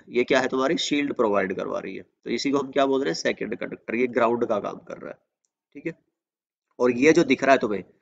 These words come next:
इसको आप क्या बोलते हो? जैकेट, ठीक।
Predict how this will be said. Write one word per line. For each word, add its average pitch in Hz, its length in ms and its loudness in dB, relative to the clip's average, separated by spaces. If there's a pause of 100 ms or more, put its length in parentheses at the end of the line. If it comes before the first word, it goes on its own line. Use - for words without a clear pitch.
(520)
इसको 135 220 2
आप 131 80 2
क्या 123 180 4
बोलते 117 280 2
हो? - 320 -2
जैकेट, 98 560 -10 (460)
ठीक। 131 160 -8